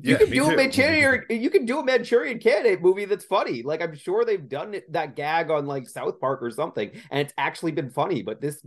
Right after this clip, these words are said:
Speaker 1: goes nowhere because there's no real political reason to wanna kill the Prime Minister of Malaysia. Like, they don't go into that plot at all. It's just a throwaway reference. It's not even a throwaway gag. Like
Speaker 2: Well, I mean, it is what sets our story in motion.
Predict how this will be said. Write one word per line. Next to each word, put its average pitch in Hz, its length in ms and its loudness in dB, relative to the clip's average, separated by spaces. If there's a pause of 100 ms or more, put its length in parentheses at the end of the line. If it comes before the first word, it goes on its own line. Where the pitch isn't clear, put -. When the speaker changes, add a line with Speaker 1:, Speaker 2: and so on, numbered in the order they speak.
Speaker 1:
goes 147 380 2
nowhere 139 400 2
because 113 200 -8
there's 117 200 -8
no 135 360 -2 (220)
real 143 260 -4
political 131 520 -4
reason 117 400 -6 (260)
to 139 60 -6
wanna 127 380 -2 (280)
kill 143 260 0
the 123 300 0 (160)
Prime 135 240 -4
Minister 131 400 -4
of 107 80 -6
Malaysia. 110 580 -2 (220)
Like, 113 240 -2
they 123 80 0
don't 127 340 -2
go 123 200 0
into 147 220 -4
that 120 180 -4
plot 131 240 -2
at 110 80 -2
all. 127 240 0
It's - 100 -12
just - 180 -14
a 110 60 -6
throwaway 123 580 0
reference. 101 680 -8
It's - 100 -16
not 143 140 -4
even 151 140 -2
a - 40 -4
throwaway 135 360 0
gag. 107 640 -10
Like 123 420 -6 (340)
Speaker 2:
Well, 180 240 2
I 143 60 0
mean, 143 240 0
it 123 160 -2
is 113 300 -6
what 160 180 -2
sets - 260 -6
our 95 100 -4
story 92 440 -4
in 78 100 -14
motion. 78 320 -10